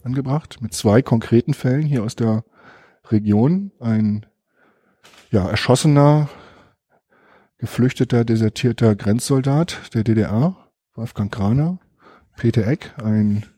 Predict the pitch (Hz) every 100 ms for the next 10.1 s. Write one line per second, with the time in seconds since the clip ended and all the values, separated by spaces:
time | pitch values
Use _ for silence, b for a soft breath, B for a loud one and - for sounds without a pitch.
0 | _ _ _ 123 110 104 120 131 123 110
1 | 107 107 107 - - 101 101 98 98 _
2 | _ _ _ _ - 117 - 117 104 110
3 | - 107 107 - 117 127 139 - 127 131
4 | - 117 131 147 110 110 110 - - -
5 | _ _ - 107 104 - 104 110 123 170
6 | 160 175 - _ 143 117 113 113 123 156
7 | 165 _ b b 117 120 110 117 123 -
8 | 110 104 - - _ _ - 117 - 110
9 | 117 104 123 - 107 110 95 117 98 135